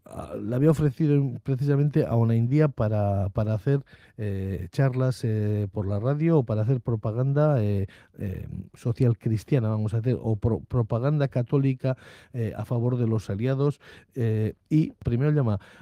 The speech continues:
a, al Ministerio de, de Información británico y, y allí es contratado y luego empezará a trabajar en la B B C. Eh, los trabajos que hace, mm, son diferentes. Eh,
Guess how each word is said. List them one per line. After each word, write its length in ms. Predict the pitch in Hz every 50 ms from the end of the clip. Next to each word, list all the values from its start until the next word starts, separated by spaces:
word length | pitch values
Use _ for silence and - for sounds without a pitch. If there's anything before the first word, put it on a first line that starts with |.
| _ _
a, 420 | _ 123 117 113 110 110 110 110 107
al 200 | - 120 123 123
Ministerio 640 | 123 123 123 123 - - 160 156 151 147 147 139
de, 400 | 135 135 131 131 131 131 131 127
de 160 | 127 123 123
Información 600 | 123 120 - - 131 117 120 117 117 - 151 147
británico 680 | 135 120 123 131 - 165 160 139 131 131 147 156 185 - _ - - - - - - - _ _ _ _
y, 840 | - 156 147 135 131 127 123 120 117 117 117 113 113 113 113 - _
y 220 | - 160 143 127
allí 380 | 113 110 113 120 131 139 - _ _
es 240 | - 123 123 - -
contratado 760 | - 135 127 123 131 127 127 - 147 151 147 151 165 214 _ _ _ _ -
y 100 | 139 120
luego 200 | 117 123 120 123
empezará 400 | 123 120 117 123 113 - 123 123
a 60 | 123
trabajar 460 | 120 123 117 117 120 117 - 135 131 127
en 120 | 117 110
la 80 | 107 101
B 160 | 104 107 104
B 100 | 98 -
C. 200 | - - - - - - - - - - _ _ -
Eh, 220 | 120 120 117 117
los 220 | 117 120 123 127 -
trabajos 460 | - 131 123 131 139 - - 160 -
que 100 | _ 156
hace, 340 | 151 139 - 165 165 170 - _ _
mm, 640 | - 135 123 120 120 120 120 120 120 120 120 117 113 - - - _ _ -
son 220 | - - 151 156
diferentes. 680 | 151 147 123 - 123 110 113 117 110 - 85 - - _ - - - - _
Eh, 1000 | - 123 117 110 107 107 110 107 107 107 107 107 107 107 104 107 107 101 98